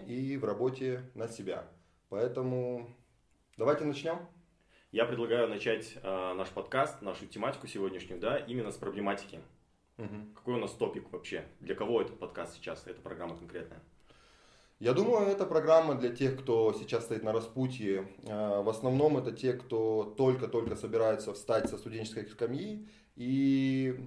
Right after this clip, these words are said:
Speaker 1: продолжить уже путь во взрослой жизни, выбрать работать на себя или работать на кого-то. То есть это очень такой серьезный вопрос и очень, э, жизнеполагающий,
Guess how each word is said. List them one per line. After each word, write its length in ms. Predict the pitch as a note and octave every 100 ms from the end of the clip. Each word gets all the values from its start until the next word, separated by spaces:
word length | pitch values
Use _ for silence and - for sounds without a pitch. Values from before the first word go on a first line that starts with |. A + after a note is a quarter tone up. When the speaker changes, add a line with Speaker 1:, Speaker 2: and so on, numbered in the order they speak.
| G#2+
Speaker 1:
продолжить 540 | A#2 A#2+ C#3 C3+ B2 A#2
уже 300 | G#2 A2+ -
путь 340 | B2+ B2+ -
во 80 | A2
взрослой 400 | G#2+ C3 C3 G#2+
жизни, 460 | G2+ D3 D3+ D3 - - - _ _ -
выбрать 460 | C3 B2+ A#2+ A#2 - - -
работать 400 | A#2 C#3+ C3 A#2
на 80 | A#2
себя 540 | C3 B2 D3+ - - - _ _ -
или 340 | C3+ C#3+ C#3
работать 440 | B2 G#2+ A#2 A2+ G2+
на 100 | F#2+
кого-то. 500 | F#2+ F2+ F2 - - -
То 60 |
есть 140 | - -
это 160 | C3
очень 500 | B2 C3+ C3+ A#2+ A2+ - -
такой 180 | A#2+ C3
серьезный 420 | C3 C#3+ D#3+ B2+ A#2+
вопрос 440 | C3+ E3 F3 - - -
и 60 |
очень, 440 | A#2 B2+ C3 B2+ A2+
э, 460 | G#2+ G#2 G2+ G2 G2+
жизнеполагающий, 1800 | G2+ A#2+ A#2+ A2+ - - - _ _ A2+ A2 A2 A2+ B2 A2+ - G#2